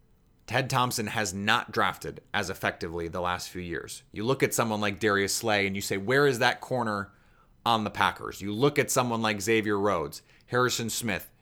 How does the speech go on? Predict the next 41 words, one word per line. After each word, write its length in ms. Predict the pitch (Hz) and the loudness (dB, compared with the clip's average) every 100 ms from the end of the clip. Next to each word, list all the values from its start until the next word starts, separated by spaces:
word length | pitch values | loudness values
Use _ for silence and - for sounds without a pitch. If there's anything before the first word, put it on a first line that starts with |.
| _ | _
You 100 | 120 | 0
look 160 | 147 147 | 0 4
around 480 | 135 127 123 120 - _ _ _ _ - | 4 4 2 -2 -10 _ _ _ _ -16
th-, 180 | - - | -14 -4
the 120 | 110 | -4
conference, 800 | - 170 160 - - - - - _ _ | 4 4 4 0 -10 -10 -12 -12 _ _
Alvin 320 | 131 120 120 110 | 4 6 4 -4
Kamara 520 | 120 117 117 107 95 | -4 2 4 4 2
could 160 | 117 | -2
have 80 | 95 | -2
been 120 | 92 | -2
a 40 | 87 | -4
Packer. 460 | 85 82 - - _ _ _ _ _ _ _ _ | -2 -4 -6 -18 _ _ _ _ _ _ _ _
Michael 300 | 104 113 120 | 0 0 -2
Thomas 680 | - 127 120 98 - - - _ _ _ _ _ _ _ | -2 2 2 0 -4 -8 -12 _ _ _ _ _ _ _
could 140 | - | -2
have 60 | 113 | 0
been 100 | 101 | 0
a 40 | |
Packer. 440 | 98 85 - - - _ - _ _ _ _ 113 | 0 -2 -2 -14 -18 _ -20 _ _ _ _ 4
There 160 | 127 | 6
are 60 | 151 | 6
plenty 300 | - 175 214 | 4 6 6
of 100 | 160 | 4
failings 500 | - 104 104 113 104 | 2 2 2 -2 0
that, 260 | 120 - | 0 2
that 260 | 113 139 104 | 0 0 2
do 180 | 139 208 | 4 4
lay 220 | 123 104 | 6 6
at 140 | 101 | 6
the 60 | 101 | -2
feet 260 | - 104 90 | -2 -2 -2
of 100 | - | -4
Ted 220 | 95 76 | -6 -4
Thompson. 400 | 80 - - - - _ - | -10 -10 -12 -14 -20 _ -6
And 160 | 127 123 | -2 6
would 160 | 170 | 8
a 40 | 165 | 8
different 360 | 151 131 135 | 6 4 0
G 220 | 127 127 135 | 0 0 0
M 360 | 123 101 101 | 2 0 -4